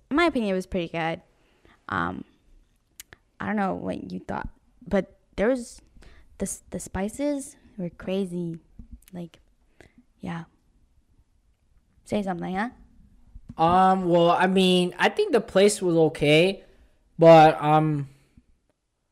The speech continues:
Speaker 2: not trying to bash on them too much, but, like,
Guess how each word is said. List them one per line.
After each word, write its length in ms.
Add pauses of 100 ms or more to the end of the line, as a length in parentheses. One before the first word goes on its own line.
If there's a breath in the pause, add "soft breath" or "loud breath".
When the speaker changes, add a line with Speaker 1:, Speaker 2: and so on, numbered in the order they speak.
(120)
Speaker 2:
not 100
trying 220
to 80
bash 460
on 120
them 220
too 140
much, 360
but, 160
like, 400